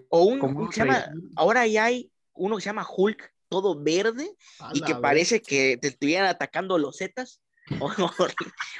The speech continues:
Speaker 1: o el, <laughs> o que te los agarras. Entonces ya no sabes si tirarte a pecho tierra o decirle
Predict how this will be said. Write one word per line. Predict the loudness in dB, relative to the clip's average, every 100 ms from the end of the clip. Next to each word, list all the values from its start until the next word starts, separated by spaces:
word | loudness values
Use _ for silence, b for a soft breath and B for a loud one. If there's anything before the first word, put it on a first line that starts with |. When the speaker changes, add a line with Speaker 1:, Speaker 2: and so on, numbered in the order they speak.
| 0
Speaker 1:
o | 2
el, | 4
<laughs> | 2 0 -2 0 0 -2 -8 -12 -8 -8 0
o | 2
que | 4
te | 4
los | 2 4
agarras. | 4 4 2 -2 -10 -12 -16 -18 B B B 0
Entonces | 4 4
ya | 6
no | 2
sabes | 2 0 0 -2 -6
si | -6 -2
tirarte | 0 0 0 -4
a | -4
pecho | -4 -6
tierra | -2 -4 -4 -4
o | -2
decirle | -2 -2 -4 -4